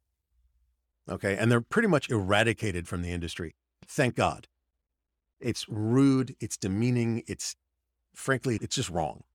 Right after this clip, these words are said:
Okay? If you want to engage my brain, okay? If you want to really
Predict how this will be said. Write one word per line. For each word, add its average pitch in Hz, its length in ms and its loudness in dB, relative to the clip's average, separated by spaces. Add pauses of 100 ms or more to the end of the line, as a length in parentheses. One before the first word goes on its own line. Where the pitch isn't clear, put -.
(340)
Okay? 104 420 0
If 127 160 -2
you 127 100 0
want 175 140 4
to 170 140 2
engage 131 340 0
my 113 120 2
brain, 85 500 -4 (360)
okay? 107 420 -2 (420)
If 117 140 0
you 160 120 2
want 190 140 6
to 156 60 4
really 147 500 2